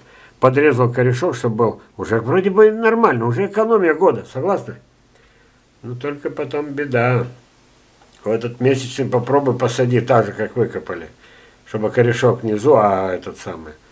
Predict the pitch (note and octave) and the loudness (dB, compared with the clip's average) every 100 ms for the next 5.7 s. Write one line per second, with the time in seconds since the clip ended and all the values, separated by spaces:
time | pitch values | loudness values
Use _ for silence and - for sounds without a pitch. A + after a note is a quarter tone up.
0 | _ _ _ _ - F#2 F#2 F#2 F2+ F2 | _ _ _ _ -16 -12 -10 -8 -10 -10
1 | F2+ F#2 G2 G2+ G#2+ A#2+ - C3 A2 G2+ | -10 -8 -8 -4 -2 -2 0 2 2 2
2 | G#2+ G#2+ A2 - F#2+ G2 F#2+ F#2 - - | 0 0 0 -2 -6 -4 -4 -4 -10 -18
3 | - - - - - A2 G2 G2+ G2 F#2+ | -16 -16 -16 -6 0 0 0 -4 -4 -4
4 | F2 - - - - - A#2 A#2+ A#2 G2+ | -8 -14 -20 -20 -16 0 0 4 2 2
5 | G#2+ A#2 A#2 C3+ C#3+ A#2+ | -2 -2 0 2 0 -2